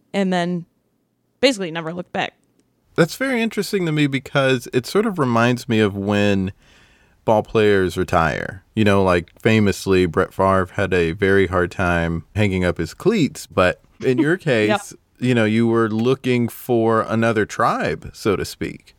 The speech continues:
Speaker 1: Yeah. Yeah, totally. Totally. And, and I, and I think I had found in that year, like, I,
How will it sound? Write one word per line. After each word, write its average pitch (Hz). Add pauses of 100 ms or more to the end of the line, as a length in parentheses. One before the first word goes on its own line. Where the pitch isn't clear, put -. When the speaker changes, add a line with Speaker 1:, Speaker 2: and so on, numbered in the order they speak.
(100)
Speaker 1:
Yeah. 277 (840)
Yeah, 240
totally. 214 (420)
Totally. 226
And, 277
and 269
I, 254
and 254
I 254
think 311
I 339
had 277
found 262
in 226
that 202
year, 247
like, 190 (1200)
I, 240